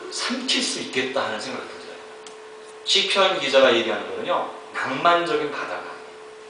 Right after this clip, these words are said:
그런 바다예요. 우리를 정말로 살떨리게 만드는 바다, 무섭게 만드는 바다예요. 그리고 또 여기 그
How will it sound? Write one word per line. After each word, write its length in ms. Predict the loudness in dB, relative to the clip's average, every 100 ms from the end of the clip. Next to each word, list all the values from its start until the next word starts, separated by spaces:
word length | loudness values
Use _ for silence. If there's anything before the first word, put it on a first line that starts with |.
| -18 -18 -4
그런 400 | 2 6 8 8
바다예요. 300 | 6 0 -6 -10 -12 -14 -16 -16 -14 -4
우리를 260 | 4 6
정말로 340 | 8 8 8 8
살떨리게 600 | 4 0 0 0 2 4
만드는 340 | 4 4 -2
바다, 240 | -6 -8 -10 -8
무섭게 420 | 4 6 6 4
만드는 340 | 2 2 -2 -4
바다예요. 240 | -6 -8 -12 -12 -14 -16 -18 -18 -18 -18 -18 -18 -18 -18 -4
그리고 320 | 4 6 6
또 240 | 6 4 4
여기 300 | 2 0 -4 -10 -12
그 360 | -10 -10 -12